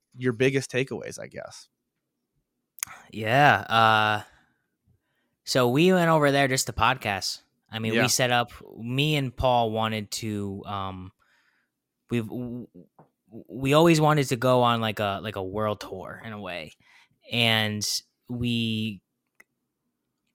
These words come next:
Speaker 2: you know, without going into a huge tour, we kinda leveraged the platform that we were lucky enough to have, and were able to secure some sponsorships that kinda helped us financially in getting over there.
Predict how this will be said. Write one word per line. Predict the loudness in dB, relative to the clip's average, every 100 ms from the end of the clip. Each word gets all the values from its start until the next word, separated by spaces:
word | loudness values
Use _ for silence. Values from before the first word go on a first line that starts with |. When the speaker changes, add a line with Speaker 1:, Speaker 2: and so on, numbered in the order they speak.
| _ _ -10 _ _ -10
Speaker 2:
you | -8
know, | -6 -8 -8
without | -4 0 0
going | 0 -2 -2
into | -4 -4 -4
a |
huge | -4 -4 -4 -4
tour, | -2 -2 -2
we | -4
kinda | -4 -2
leveraged | 0 -2 0 -4 -4
the | -8
platform | -2 -2 -2 -4 -6 -4
that | -4
we | -4 -4
were | -2
lucky | -4 -4
enough | -6 -4
to | -6
have, | -2 -2 -2
and | -2 -4 -8 -20 -20 -20 _
were | -2 2
able | 2 2 -2
to | -2 -2 -2 -2
secure | -2 -2 -2 -2
some | -2
sponsorships | 0 2 2 -2 -4 -2 0
that | 0 -2 -12 -12
kinda | -8 -4
helped | -4 -2
us | -4
financially | -2 -2 -2 -4 -2 -2 -2
in |
getting | -2 -2 -2
over | -4 -2
there. | 0 0 -2